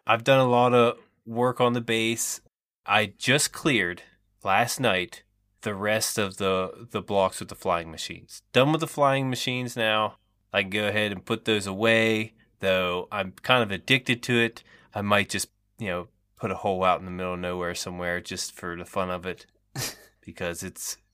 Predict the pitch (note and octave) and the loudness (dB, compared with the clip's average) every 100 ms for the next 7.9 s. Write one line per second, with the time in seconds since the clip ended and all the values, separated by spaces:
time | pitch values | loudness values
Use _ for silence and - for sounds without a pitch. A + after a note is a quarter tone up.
0 | _ A2+ G2+ - G#2 G#2+ G#2 - F2 - | _ -8 -8 -6 -2 0 -2 -4 -8 -8
1 | - G2 E2+ E2 E2 E2 E2+ E2+ D#2+ D#2+ | -4 0 0 -2 -6 -6 -4 -4 -4 -8
2 | E2 - _ _ - - G2+ F#2 G2+ F2+ | -10 -16 _ _ -4 2 2 2 0 0
3 | F#2+ F2 E2+ - F#2 D#2+ D2 - - _ | 0 0 -4 -2 -2 -2 -6 -16 -18 _
4 | _ - C#3 C#3 D#3 E3 E3 D3 D#3+ C#3+ | _ -10 -6 -2 -2 -2 -4 -4 -2 0
5 | C#3 C3+ C3 - - D3 C3+ C3+ B2 A#2+ | 0 0 -2 -8 0 2 4 2 -8 -8
6 | A#2+ A2+ A#2+ A#2+ A#2 B2+ A#2+ A2 - _ | -8 -4 0 0 -2 -4 -4 -4 -12 _
7 | _ A#2 C3 B2+ C3 - C3+ A#2+ | _ -6 -2 -2 -4 -4 -4 -4